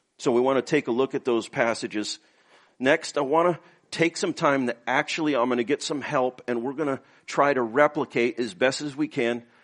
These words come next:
the disciples' Passover and how they would have logistically walked through it. So when we get to this part, I'm gonna, I'm gonna try to calm myself down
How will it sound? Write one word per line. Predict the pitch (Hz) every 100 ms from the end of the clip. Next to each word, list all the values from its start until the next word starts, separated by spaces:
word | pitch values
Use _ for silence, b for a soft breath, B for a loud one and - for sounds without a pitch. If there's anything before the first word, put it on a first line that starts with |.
| b
the | 117
disciples' | 107 113 147 143 147 143 -
Passover | 127 131 - 139 120 131
and | 113 104
how | - 123 143 160 151 b b
they | 127 139
would | 127 131 127
have | 123 127 123 - b b -
logistically | 120 113 - 139 160 - 180 - 156 147
walked | 107 131 135 - -
through | - - 131 123
it. | 95 - -
So | - 123 110 - _ _ _ _ _ _ -
when | 120 120
we | 120
get | 131 160
to | 170
this | 156 143
part, | - 113 113 - b b b b b -
I'm | 123
gonna, | 135
I'm | 123 - _ _ _ _ _ _ _ _ _ _ _ _ _ _ -
gonna | 110 104
try | 143 135
to | 131
calm | - 143
myself | 143 139 - 139 127
down | 131 120 120